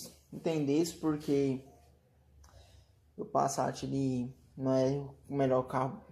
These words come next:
o mais bonitinho do YouTube, nem nada. Aqui é na humildade, eu faço te-, as coisas com o tempo. Eu mesmo, eu tô com plano de plotar ele. Pintar esse cofre aqui todinho de preto aqui, ficar zero, entendeu?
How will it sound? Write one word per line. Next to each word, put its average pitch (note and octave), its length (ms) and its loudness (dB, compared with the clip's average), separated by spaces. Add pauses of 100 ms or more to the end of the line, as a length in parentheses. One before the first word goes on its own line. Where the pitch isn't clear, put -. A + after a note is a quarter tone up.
o C3+ 300 -4
mais C3+ 180 2
bonitinho C#3 680 -2
do C3 80 -2
YouTube, C3+ 500 -2
nem B2+ 140 -2
nada. C3+ 360 2 (420)
Aqui C3 140 -2
é D3 60 4
na D#3 100 4
humildade, E3 600 6
eu C#3+ 40 4
faço D#3 400 2
te-, D#3 260 -2 (220)
as D3+ 180 2
coisas D#3+ 280 0
com G#3 220 -2
o G#3+ 40 -4
tempo. D3 320 0
Eu G3+ 80 4
mesmo, A3+ 360 2
eu G3 100 2
tô F#3+ 160 2
com G3+ 120 -4
plano G3+ 280 2
de - 80 -2
plotar G#3 560 2
ele. D#3 340 -2 (2000)
Pintar D#3+ 280 4
esse E3+ 160 2
cofre D#3 400 4
aqui D3+ 120 -10
todinho F3 480 6 (180)
de - 80 -10
preto D3 380 2
aqui, D3+ 160 -4
ficar D#3 300 0
zero, D3 460 6
entendeu? C3+ 520 2